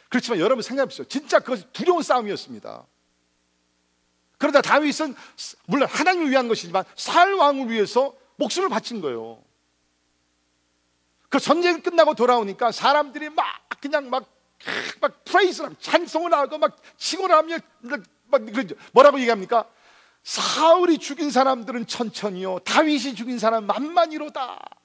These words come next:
그러면서 사울 왕을 높이지 아니하고 골리앗을 물리쳤던 다윗을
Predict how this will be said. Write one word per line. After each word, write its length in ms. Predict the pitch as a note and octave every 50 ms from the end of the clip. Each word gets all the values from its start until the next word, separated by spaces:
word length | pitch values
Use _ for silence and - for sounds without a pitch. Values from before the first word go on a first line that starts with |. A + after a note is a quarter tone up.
| _ _ _ _ _ _ _ _ _ _ _ _ _ _ _ _ _ _
그러면서 600 | _ F3+ E3+ E3 E3 D3+ C#3 - F3 F3+ F3+ - _ _ _ _ _ _ _ _
사울 480 | _ - - - - - F#3 F3+ F3+ F3
왕을 380 | D#3 C3+ B2+ B2 B2+ C#3 C#3+ C3+
높이지 380 | B2 A#2 - - B2 - - A#2+
아니하고 720 | A2+ A2 A2 G#2+ G#2 G#2 G2+ _ - B2+ C3+ C#3 C#3+ D#3+ _ _ _ _ _ _ _
골리앗을 800 | - A#2+ A#2+ B2 C3 C3+ B2 A#2 - - - A#2+ A#2+ A#2 A2+ G#2+ - _ _ _ _ _ _ _ _ _ _ _ _ _ _ _ _ _
물리쳤던 640 | - B2 B2 A2+ - - A#2 - _ B2+ C3+ C#3+ F#3 _ _ _ _
다윗을 640 | _ - - B2 A#2 A2 A2 - - - A2+ A2 G#2+